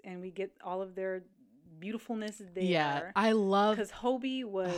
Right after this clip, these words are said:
Speaker 2: <sighs> So
Speaker 1: on
Speaker 2: good.
Speaker 1: another level, as always.
Speaker 2: Yeah.
Speaker 1: <laughs>
Speaker 2: It was,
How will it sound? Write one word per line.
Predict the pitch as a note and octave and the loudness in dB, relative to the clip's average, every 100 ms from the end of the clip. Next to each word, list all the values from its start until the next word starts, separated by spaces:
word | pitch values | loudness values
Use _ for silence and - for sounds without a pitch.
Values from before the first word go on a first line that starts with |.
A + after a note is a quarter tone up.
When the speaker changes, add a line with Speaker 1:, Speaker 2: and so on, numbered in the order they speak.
| F3 F3 | -4 -8
Speaker 2:
<sighs> | - - | -14 -12
So | - - C#3+ | -10 -6 -4
Speaker 1:
on | F3+ F#3+ | -4 -4
Speaker 2:
good. | G#3 | -4
Speaker 1:
another | G3+ G#3 C4 | -2 0 2
level, | F3+ E3 G3 D4 C#4+ _ _ - _ _ - | 0 -2 -2 -2 -4 _ _ -20 _ _ -12
as | F#3 G3+ | -12 -10
always. | F3 D#3+ C#3+ B3+ D#4+ _ | -10 -10 -10 -12 -16 _
Speaker 2:
Yeah. | G3 D#3+ C#3 C3 | -4 -2 -2 -6
Speaker 1:
<laughs> | F#3+ G#4 G#4 F#4+ D#4+ E4 D4+ - - - | -10 -12 -14 -12 -12 -12 -14 -18 -20 -8
Speaker 2:
It | G3 G#3 | 0 2
was, | G#3+ G#3 G3+ F3+ - - | 4 6 4 0 -8 -16